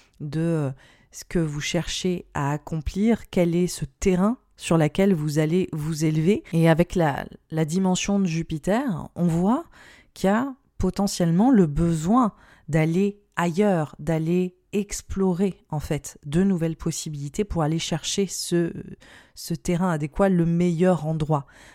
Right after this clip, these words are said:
Donc on voit aussi qu'il y a une forme de, d'expansion personnelle, il y a une forme aussi peut-être de s'extraire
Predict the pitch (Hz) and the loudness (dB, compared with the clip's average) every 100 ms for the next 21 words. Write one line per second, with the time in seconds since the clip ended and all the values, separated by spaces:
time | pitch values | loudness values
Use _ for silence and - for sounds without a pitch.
0 | - 165 180 180 214 190 - 214 247 - | -8 -6 -2 0 2 0 -2 -6 -6 -4
1 | 165 160 - 202 233 170 - - - - | -2 -4 -2 0 2 -2 -6 -20 -20 -10
2 | 151 170 165 156 147 175 - - 185 - | -2 0 0 -2 -2 -4 -4 -4 -4 -2
3 | 240 202 - - 170 165 202 202 160 165 | -2 -2 -2 -2 0 2 0 0 -2 -4
4 | - 208 180 160 - 208 - 214 156 151 | -2 -2 0 -2 -4 -6 -4 -4 -2 -4
5 | - 202 - - 208 220 - | -2 -4 -4 -2 -2 -2 -8